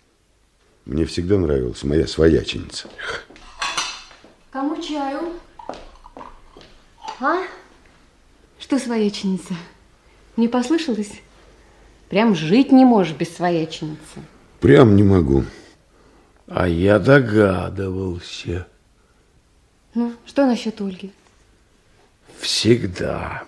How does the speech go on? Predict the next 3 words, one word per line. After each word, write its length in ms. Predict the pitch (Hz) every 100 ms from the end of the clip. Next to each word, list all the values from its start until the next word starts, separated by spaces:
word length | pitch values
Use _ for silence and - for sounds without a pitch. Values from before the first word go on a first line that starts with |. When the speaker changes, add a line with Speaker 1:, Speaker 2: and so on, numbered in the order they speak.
| - -
Speaker 1:
Витя, 640 | 82 101 107 - 78 - - _ _ _ _ _ _ _ _ _ _
дыши 560 | - 67 85 131 - 208
глубже. 840 | 120 98 113 107 95 71 69 67